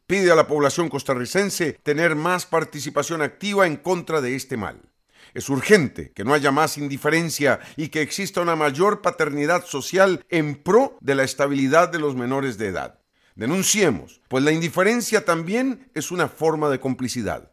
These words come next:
La lucha contra la violencia infantil parece haber perdido terreno frente a otros flagelos, al menos si lo analizamos desde los movimientos sociales en masa. Es decir, la violación de los derechos de los niños y niñas no ha sido objeto de gran cantidad de manifestaciones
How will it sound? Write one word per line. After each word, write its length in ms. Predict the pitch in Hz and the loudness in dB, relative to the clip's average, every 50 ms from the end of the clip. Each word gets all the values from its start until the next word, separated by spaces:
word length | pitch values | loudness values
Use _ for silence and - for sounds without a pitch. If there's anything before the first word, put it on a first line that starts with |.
| _ _ _ _ _ _ - | _ _ _ _ _ _ -10
La 120 | 85 95 | -4 0
lucha 340 | 131 180 190 - - 170 135 | 2 2 2 4 2 2 2
contra 300 | 151 160 147 139 143 143 | 2 0 0 0 2 4
la 100 | 139 139 | 4 4
violencia 420 | 131 131 147 160 170 160 - 143 | 4 4 2 0 0 0 -2 -4
infantil 680 | 139 131 - 131 123 123 117 - 196 202 208 175 - - - - | -6 -6 -4 -4 -4 -4 -4 -4 -4 -4 -4 -4 -6 -10 -10 -2
parece 300 | - 143 139 156 143 151 | 2 2 2 2 2 0
haber 240 | 156 160 165 156 - | 2 2 2 2 2
perdido 460 | - 151 139 131 151 175 165 160 147 | 0 -2 -2 0 -2 -2 0 0 0
terreno 420 | - 143 135 143 170 180 185 180 170 | 0 -2 -2 0 0 0 0 -2 -2
frente 360 | - 165 160 156 147 - 156 | -2 -4 -4 -4 -2 0 0
a 40 | 151 | 0
otros 340 | 175 190 - 180 180 - | 0 0 -2 -4 -6 -4
flagelos, 680 | - 151 147 131 - 170 165 117 87 65 - - - _ _ - | -2 -4 -4 -2 -2 -2 -2 -2 -2 -6 -12 -20 -20 _ _ -8
al 160 | 101 104 123 | -6 -4 0
menos 420 | 165 180 175 151 143 123 107 - - _ _ | 2 2 4 4 2 0 -2 -6 -16 _ _
si 160 | - - - 135 | -12 -8 -4 -2
lo 120 | 131 127 | 0 0
analizamos 640 | 120 117 113 110 104 - - 139 143 139 135 123 110 | 0 0 -2 -2 -2 -2 0 0 0 0 0 -2 -4
desde 200 | 120 104 117 120 | -4 -6 -6 -6
los 160 | 113 107 101 | -6 -6 -8
movimientos 600 | 110 107 110 107 107 120 143 143 135 - 123 110 | -6 -6 -4 -4 -2 -2 -2 -2 -2 -4 -8 -10
sociales 520 | - 107 98 - 127 123 120 113 104 - - | -8 -10 -10 -4 -2 -2 -2 -2 -2 -6 -6
en 120 | 90 87 | -8 -8
masa. 400 | 90 80 73 - - - _ _ _ _ _ _ _ _ | -6 -8 -8 -10 -12 -18 _ _ _ _ _ _ _ _
Es 140 | - 156 143 | -6 -4 -4
decir, 400 | 131 - 156 196 190 196 _ _ _ _ _ - | -4 -4 -6 -8 -8 -10 _ _ _ _ _ -2
la 140 | - 127 131 | 2 4 4
violación 480 | 143 160 165 165 160 - - 262 269 | 6 6 4 4 4 2 0 -2 0
de 60 | 240 226 | 0 0
los 160 | 196 170 135 | 0 0 0
derechos 440 | 147 151 175 175 - - 143 127 117 | 0 0 0 0 -2 -2 -4 -4 -2
de 80 | 135 | 0
los 120 | 131 135 131 | 0 0 0
niños 460 | 151 175 180 165 151 139 123 - - | 0 0 0 0 0 -2 -2 -4 -6
y 100 | - 165 | -4 -4
niñas 460 | 175 208 240 247 240 240 220 - - - - - | -2 -2 -2 -2 -2 -2 -4 -4 -8 -14 -16 -8
no 140 | 170 180 190 | -2 0 0
ha 60 | 185 | 2
sido 260 | 185 - 208 202 190 | 0 0 -2 0 0
objeto 480 | 170 - - - 202 208 208 202 190 175 | 0 -2 -4 -2 -2 -2 -2 -2 -4 -2
de 100 | 165 156 | -2 0
gran 240 | 147 175 202 226 226 | 0 0 0 0 -2
cantidad 560 | - 233 220 196 - 190 196 180 175 170 160 | -4 -6 -6 -6 -6 -4 0 2 2 2 2
de 80 | 160 165 | 0 -2
manifestaciones 1000 | 156 151 151 139 - 151 143 147 - 139 131 - 180 208 214 208 202 170 - | -2 -2 -2 -2 -4 -6 -8 -6 -6 -8 -6 -2 0 0 2 2 0 -2 -4